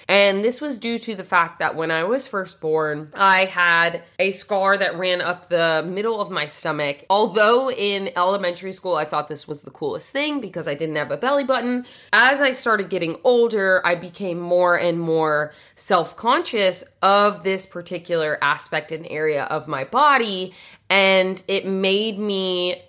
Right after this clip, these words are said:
feel like I was never truly good enough.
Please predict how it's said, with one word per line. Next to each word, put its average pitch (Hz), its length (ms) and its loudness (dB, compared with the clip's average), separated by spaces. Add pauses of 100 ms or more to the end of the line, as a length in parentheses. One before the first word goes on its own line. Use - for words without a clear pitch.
feel 220 520 -2
like 175 320 2
I 170 200 4
was 175 260 0
never 185 460 2
truly 175 380 -8
good 135 240 -2
enough. 277 460 0